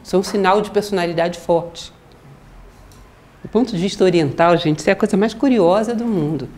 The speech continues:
Porque eles consideram que você tem um ser humano e tem um animal aqui embaixo, que é aquele que faz interface com o mundo. E esse animal que faz interface com a sobrevivência com o mundo é a personalidade. E tem o teu ser humano aqui em cima.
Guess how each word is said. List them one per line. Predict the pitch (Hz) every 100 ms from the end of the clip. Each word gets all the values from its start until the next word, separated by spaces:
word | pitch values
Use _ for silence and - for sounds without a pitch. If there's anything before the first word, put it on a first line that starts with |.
| - -
Porque | -
eles | 190 -
consideram | 262 240 214 196
que |
você | 180 175
tem | 180 180
um | 175
ser | - 190
humano | 165 156 175 220
e | 262
tem | 240 240
um | 247
animal | 254 294 240 175 147
aqui | -
embaixo, | 147 131 - - - - - - -
que |
é | 147
aquele | 180 175
que |
faz | 175 175
interface | 196 185 180 - 170 190
com | 247 285
o |
mundo. | 226 202 180 139 - - - - - - -
E |
esse | 185 185
animal | 277 285 220 277 320
que | -
faz | - 175 170
interface | 170 160 - 160
com | -
a | 160
sobrevivência | 165 147 147 175 180
com | 160 160
o |
mundo | 151 214 277 147 - - -
é | 233
a |
personalidade. | 262 302 - 339 349 370 339 254 240 190 - - - - - - 180
E |
tem | 165 247
o | 269
teu | 320 349
ser | - 254 247 220
humano | 226 202 180 175
aqui | 151 -
em | 135
cima. | - 131 120